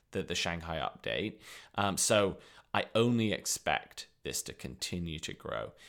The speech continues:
Keep an eye on liquid staking. I think that's a big kind of narrative coming,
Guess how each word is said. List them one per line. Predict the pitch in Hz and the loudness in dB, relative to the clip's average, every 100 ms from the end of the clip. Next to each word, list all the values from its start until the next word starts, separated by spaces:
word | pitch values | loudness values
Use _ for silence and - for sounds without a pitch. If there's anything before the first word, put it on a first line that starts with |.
| - - _ | -20 -20 _
Keep | - 151 151 | 2 4 8
an | 156 | 8
eye | 143 135 | 10 10
on | 131 | 8
liquid | 123 - 123 | 4 2 0
staking. | 113 - 110 107 - 107 104 107 107 - - - | 0 4 4 4 2 0 0 -2 -10 -20 -20 -8
I | - | -4
think | 95 101 92 | -2 0 4
that's | 107 - - | 6 6 2
a | |
big | 95 - 101 95 - - - | 0 4 4 2 -2 -14 -12
kind | - 95 | -4 0
of | |
narrative | 92 92 95 95 - 85 | 2 4 4 2 0 -6
coming, | - 92 95 90 | -4 -2 0 -2